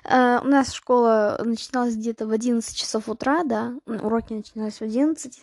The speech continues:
<laughs> Это было круто, серьезно, можно было высыпаться. Как раз у нас, э, в зале, в квартире был ремонт, и поэтому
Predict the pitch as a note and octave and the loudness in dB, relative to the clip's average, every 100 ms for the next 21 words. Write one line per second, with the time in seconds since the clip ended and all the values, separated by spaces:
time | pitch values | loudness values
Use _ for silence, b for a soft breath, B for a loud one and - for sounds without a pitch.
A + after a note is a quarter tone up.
0 | - C4+ B3+ A#3+ B3 A#3+ - D4 D#4+ - | -10 0 4 4 4 0 0 -4 -2 -4
1 | A#3 B3 C4 A#3+ A#3+ A#3+ A#3+ A3 - - | 0 2 2 2 2 0 0 -2 -6 -12
2 | D#4 D#4+ - C4 B B B B C4 B3+ | -14 -14 -18 -20 B B B B -6 0
3 | C4+ C4+ B3+ A#3 A#3 A#3+ - A#3 A3 G#3+ | 2 2 0 -2 -4 -8 -10 -4 -2 -2
4 | A3 C#4+ D#4 C4 - A#3 - D#4+ D4 B3 | 2 4 4 2 -2 -6 -4 0 0 2
5 | A#3+ G#3 G#3 B3+ G4 G4+ C#4 B3+ B3+ B3+ | 0 0 0 0 -2 -2 -6 -6 -4 -4
6 | B3+ B3 A#3+ A#3+ A3+ | 0 0 2 0 -4